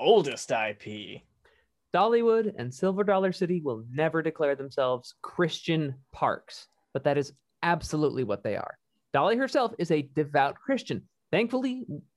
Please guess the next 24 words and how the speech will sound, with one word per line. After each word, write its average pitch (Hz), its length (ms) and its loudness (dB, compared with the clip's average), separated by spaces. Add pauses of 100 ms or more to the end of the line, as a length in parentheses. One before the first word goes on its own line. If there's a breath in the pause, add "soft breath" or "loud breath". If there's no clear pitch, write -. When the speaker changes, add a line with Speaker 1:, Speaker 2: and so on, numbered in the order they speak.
(140)
Speaker 2:
the 165 100 0
sort 208 360 2
who 156 260 2
loves 180 360 2
everyone 180 520 2
and 143 260 -6
wants 143 220 0
people 147 260 -2
to 147 60 0
have 127 220 -4
rights. - 400 -10 (420 loud breath)
Speaker 1:
Uh, - 240 -4
it - 80 -12
does 190 180 4
attract 147 440 2
that 131 120 -2
sort 135 160 -2
of 147 80 -2
audience, 110 300 -2
of - 80 -14
course. - 380 -6
A 117 160 0
lot 127 200 2
of 143 220 0